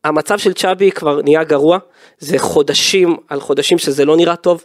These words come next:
חוץ מהבלחות, ואני קורא לזה הבלחות בחודש הראשון, ו-, ובוא נדבר על ה-, בסוף יש עובדות, ואי אפשר להתווכח איתם. כבר השבוע, אם ברצלונה תעוף מהגביע, אנחנו נשארים עם שני מפעלים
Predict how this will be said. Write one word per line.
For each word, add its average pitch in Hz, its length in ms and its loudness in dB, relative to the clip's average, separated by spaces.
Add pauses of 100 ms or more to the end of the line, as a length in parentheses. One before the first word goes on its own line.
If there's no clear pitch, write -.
(100)
חוץ - 280 -6
מהבלחות, 160 680 0
ואני 143 140 -2
קורא 165 140 -2
לזה 165 140 -4
הבלחות 147 340 -4
בחודש 160 360 -2
הראשון, 156 320 -2 (600)
ו-, 143 160 -2 (240)
ובוא 143 300 0
נדבר 180 300 2
על 190 100 2
ה-, 156 680 0
בסוף 208 380 -2
יש 180 260 0
עובדות, 151 540 -2 (140)
ואי 170 160 0
אפשר 214 140 0
להתווכח 160 420 -6
איתם. 135 240 -6 (1200)
כבר 196 260 0
השבוע, 170 440 0 (480)
אם 151 300 4 (100)
ברצלונה 170 640 2 (560)
תעוף 190 320 0
מהגביע, 160 560 0 (260)
אנחנו - 180 -4
נשארים 160 360 2
עם 165 100 4
שני 190 200 2
מפעלים 170 500 2